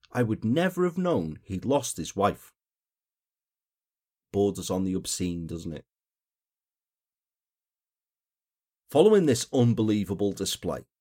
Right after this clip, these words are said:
for there are no other words to describe it really, I couldn't think of anything else but unbelievable, Peter Wallner began to carry on his life as normal.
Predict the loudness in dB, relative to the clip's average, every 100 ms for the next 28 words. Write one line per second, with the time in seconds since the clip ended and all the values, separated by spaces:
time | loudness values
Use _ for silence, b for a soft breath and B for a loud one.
0 | _ -6 0 2 2 4 6 6 4 4
1 | 6 6 4 -4 -10 -8 -10 -2 2 2
2 | 0 -4 -4 -8 -10 -10 -6 -8 -8 -10
3 | -10 -8 -8 -8 -12 -14 -6 -2 -2 -4
4 | -8 -8 -10 -10 -10 -6 -4 -4 -2 -2
5 | -2 -6 -16 -18 _ _ _ _ _ _
6 | -2 0 2 6 8 8 6 2 0 2
7 | 2 0 -6 -2 2 4 4 2 0 0
8 | 0 -2 -8 -2 2 4 2 -2